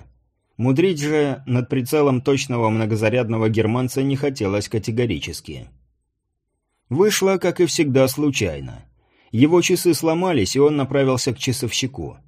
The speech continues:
Тот быстро разобрался с поломкой и предложил внести небольшое усовершенствование, а именно нанести на циферблат насечку с помощью новинки,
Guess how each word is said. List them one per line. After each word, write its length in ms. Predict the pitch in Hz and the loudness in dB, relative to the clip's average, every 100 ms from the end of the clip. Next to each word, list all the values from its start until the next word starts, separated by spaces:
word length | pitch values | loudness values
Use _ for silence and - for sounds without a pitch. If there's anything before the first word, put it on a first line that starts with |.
| _ _ _ _ | _ _ _ _
Тот 160 | 185 170 | -2 2
быстро 460 | 185 175 160 156 | 4 4 2 2
разобрался 600 | 151 147 151 175 143 117 | 2 2 2 2 2 0
с 60 | 95 | -2
поломкой 640 | 113 117 151 147 147 131 | 0 2 2 4 2 0
и 120 | - 107 | -2 -2
предложил 520 | 123 113 113 107 139 | 0 0 0 2 2
внести 360 | 127 120 - 135 | 2 0 0 0
небольшое 640 | 139 117 113 127 131 131 | 0 0 -2 -2 -2 -2
усовершенствование, 1200 | 127 - 139 139 185 131 - 80 76 76 67 - _ _ _ _ | -4 -2 -2 -2 -4 -6 -8 -10 -12 -12 -16 -20 _ _ _ _
а 160 | 104 | 2
именно 640 | 165 185 170 165 156 139 139 | 4 4 0 0 -2 -4 -6
нанести 480 | 107 117 147 - 190 | -4 -2 -2 -4 -6
на 140 | 175 | -6
циферблат 640 | - 139 143 143 170 156 - | -4 -2 -2 0 0 -2 -4
насечку 600 | 135 143 190 156 - 85 | -4 -2 0 -2 -2 -8
с 80 | |
помощью 480 | - 110 117 113 123 | -4 -4 -2 -2 -2
новинки, 640 | 123 143 156 113 - - | 0 0 0 0 -6 -16